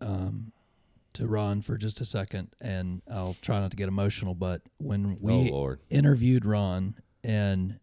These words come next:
Speaker 1: my business partners and I, we interviewed Ron, and they were somewhat incredulous. You know, "Why do you wanna come here? Why do you wanna come work for little old Trailblazer?" And, um, what I heard him say,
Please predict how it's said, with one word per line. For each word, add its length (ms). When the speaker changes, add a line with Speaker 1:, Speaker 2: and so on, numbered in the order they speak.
Speaker 1:
my 300
business 320
partners 400
and 80
I, 220
we 200
interviewed 480
Ron, 460
and 440
they 280
were 320
somewhat 500
incredulous. 720
You 80
know, 180
"Why 220
do 60
you 120
wanna 200
come 220
here? 300
Why 160
do 60
you 100
wanna 160
come 220
work 200
for 300
little 240
old 160
Trailblazer?" 540
And, 460
um, 480
what 220
I 180
heard 240
him 140
say, 500